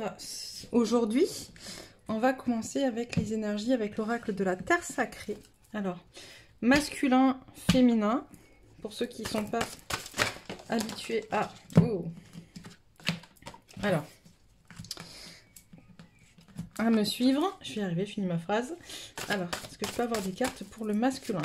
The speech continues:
pour commencer ? Qu'est-ce qu'on en a ? L'espace qui revient, la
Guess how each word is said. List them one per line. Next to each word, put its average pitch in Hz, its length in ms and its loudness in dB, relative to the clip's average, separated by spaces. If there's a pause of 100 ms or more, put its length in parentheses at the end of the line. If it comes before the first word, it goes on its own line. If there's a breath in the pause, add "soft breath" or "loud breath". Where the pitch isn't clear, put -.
pour - 100 -6
commencer ? 196 480 -4 (2000)
Qu'est-ce 262 200 4
qu'on 240 120 0
en 180 160 2
a ? 180 100 4
L'espace 330 520 2
qui - 160 -4
revient, 220 360 4
la 160 140 2